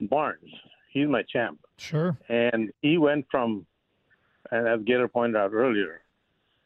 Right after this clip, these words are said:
Speaker 1: to being a goat, and not the greatest of all time, but a goat,
Speaker 2: <laughs>
Speaker 1: uh, in that Dallas game, to now where he made this play that gets us into the championship game. And would it be wild if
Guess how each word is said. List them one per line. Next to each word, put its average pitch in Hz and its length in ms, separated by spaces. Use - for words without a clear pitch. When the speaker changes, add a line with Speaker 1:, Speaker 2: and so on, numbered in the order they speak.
Speaker 1:
to 104 80
being 117 260
a 95 80
goat, 117 340
and 98 120
not 120 200
the 117 80
greatest 101 280
of 98 80
all 95 180
time, 101 300
but 90 140
a 85 40
goat, 98 300
Speaker 2:
<laughs> - 220
Speaker 1:
uh, 95 140
in 107 100
that 101 160
Dallas 113 280
game, 95 340
to 117 80
now 101 460
where 101 140
he 107 80
made 110 220
this 92 180
play 113 220
that 95 160
gets 110 200
us 104 160
into 90 240
the 80 80
championship 95 580
game. 139 260
And 127 400
would 139 280
it 196 180
be 165 160
wild 131 540
if 131 160